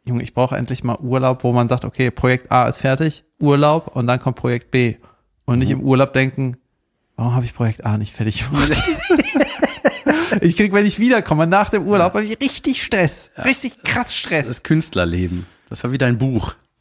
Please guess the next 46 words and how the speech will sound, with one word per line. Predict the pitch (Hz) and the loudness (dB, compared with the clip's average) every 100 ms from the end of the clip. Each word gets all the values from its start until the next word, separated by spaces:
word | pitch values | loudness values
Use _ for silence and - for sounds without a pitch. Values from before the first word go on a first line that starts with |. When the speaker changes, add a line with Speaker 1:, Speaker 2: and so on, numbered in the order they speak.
| _ _ _ | _ _ _
Speaker 2:
was | - | -8
du | 101 | -4
geschrieben | 95 110 110 | -2 2 4
Speaker 1:
Ja, | 101 | 4
Speaker 2:
hast, | 98 98 | 4 2
als | 98 | 0
Speaker 1:
Junge, | 98 | 2
Speaker 2:
wir | 110 | 2
Speaker 1:
das | |
Speaker 2:
mal | 98 98 | 2 0
im | 95 | 0
Urlaub | 92 92 | 0 0
Speaker 1:
Buch, | |
Speaker 2:
waren. | 95 92 | -2 -4
Speaker 1:
Alter. | - 101 - - 180 _ _ _ - - - - - | -4 -6 -8 -6 -8 _ _ _ -14 -12 -10 -8 0
Übrigens, | 175 185 180 | 2 2 0
vielleicht | 151 143 165 - - | -2 0 0 -4 -8
schreibe | - 151 | -2 -2
ich | 139 | -2
wieder | 190 | -2
ein | 110 98 | -2 -4
Buch. | 101 95 - | -6 -10 -10
Speaker 2:
Ja? | 87 90 110 240 - _ _ | -4 0 2 0 -2 _ _
Speaker 1:
Ja, | - | -10
ich | 120 | -8
hab | 147 | -8
mit | 135 | -6
irgendwelchen | 135 135 127 | -6 -4 -6
Buchagenten | 123 143 120 113 117 - | -6 -4 -2 -2 -4 -4
morgen, | 107 107 107 107 107 - - 101 | -4 -2 -4 -4 -6 -10 -10 -8
äh, | |
den | 113 110 | -6 -6
zweiten | - 110 113 113 | -6 -4 -4 -6
Termin. | - 107 110 107 107 - _ - 90 | -6 -4 -2 -2 -4 -8 _ -14 -10
Speaker 2:
Aha, | - 92 143 _ | -6 -4 -4 _
für | - 98 | -8 -8
die, | - | -6
für | - | -4
den | 104 | -2
gleichen | 120 127 | -2 -4
Kollegen? | 101 92 101 120 160 _ _ - | -4 -2 0 -2 -4 _ _ -4
Speaker 1:
Nee, | 113 127 | 0 2
nee, | 139 | 2
über, | 120 - 113 117 113 110 - - | 0 -2 -2 2 2 0 -8 -10
für | 120 | -6
mich. | 127 127 - | -6 -6 -10